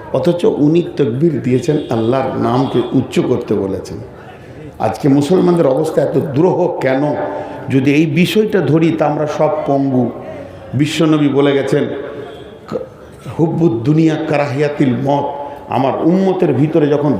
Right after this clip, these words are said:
দুনিয়ার মহব্বত বেড়ে যাবে আর মতকে ঘৃণা করবে, তখন সারা পৃথিবী তাদেরকে কুকুর পিটানো করে পিটাবে।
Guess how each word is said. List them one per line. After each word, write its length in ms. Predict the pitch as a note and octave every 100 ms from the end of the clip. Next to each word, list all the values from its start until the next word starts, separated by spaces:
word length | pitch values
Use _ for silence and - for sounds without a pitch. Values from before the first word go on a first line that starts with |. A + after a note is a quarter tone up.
| A2+
দুনিয়ার 600 | D3 D#3 D3+ C3 - - - - A2+
মহব্বত 460 | D3 G#3 D#3 F3
বেড়ে 280 | B2 D#3 D3+
যাবে 240 | C#3+ D3
আর 100 | C#3+
মতকে 540 | A2 A#2+ G3+ - - -
ঘৃণা 280 | A2 D#3 D3
করবে, 300 | D3 C3+ C3+
তখন 300 | C3+ B2+ B2+ - - -
সারা 300 | - C3 B2 - -
পৃথিবী 300 | F3 F3+ D#3+
তাদেরকে 380 | D#3 D3 - C#3 -
কুকুর 300 | F#3 F3 F3+ D3
পিটানো 280 | D3+ D3 C#3 A#2+
করে 120 | B2+ -
পিটাবে। 360 | - G2+ F#2